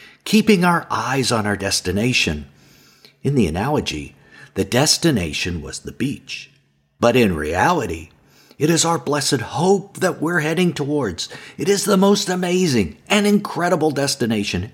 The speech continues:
anyone could imagine. Keeping our eyes on Jesus, our hope,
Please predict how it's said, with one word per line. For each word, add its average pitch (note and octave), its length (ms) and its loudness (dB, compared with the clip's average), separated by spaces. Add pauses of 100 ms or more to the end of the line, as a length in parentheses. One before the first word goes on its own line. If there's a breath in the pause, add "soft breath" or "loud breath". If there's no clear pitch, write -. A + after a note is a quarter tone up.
(160)
anyone D3+ 520 0
could - 260 -6
imagine. D#2 600 -10 (920 soft breath)
Keeping D3+ 340 2
our G#2+ 140 -6
eyes B2+ 260 0
on G2 180 -2
Jesus, C3+ 480 2
our G2+ 120 0
hope, E3 360 0